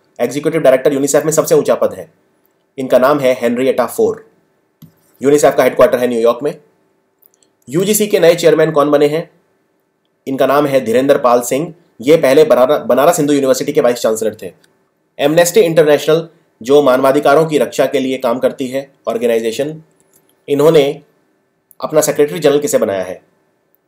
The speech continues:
इनके secretary general हैं कुमी नायडू। और ये साउथ अफ्रीका के एक वकील हैं और एक ह्यूमन राइट्स एक्टिविस्ट हैं।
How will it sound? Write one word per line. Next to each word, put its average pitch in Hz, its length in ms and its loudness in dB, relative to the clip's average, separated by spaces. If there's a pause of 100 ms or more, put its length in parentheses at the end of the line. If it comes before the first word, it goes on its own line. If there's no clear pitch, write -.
(220)
इनके 139 180 -4
secretary 147 340 0
general 147 240 2
हैं 120 400 -4
कुमी 170 480 -2
नायडू। 117 420 -2 (460)
और 131 140 4
ये 151 360 4
साउथ 170 260 2
अफ्रीका 139 320 0
के 143 120 -2
एक 123 240 -4
वकील 139 340 -2
हैं 147 300 -4 (100)
और 123 100 -2
एक 127 100 0
ह्यूमन 135 320 -2
राइट्स 120 240 -2
एक्टिविस्ट 120 420 -6
हैं। 92 140 -12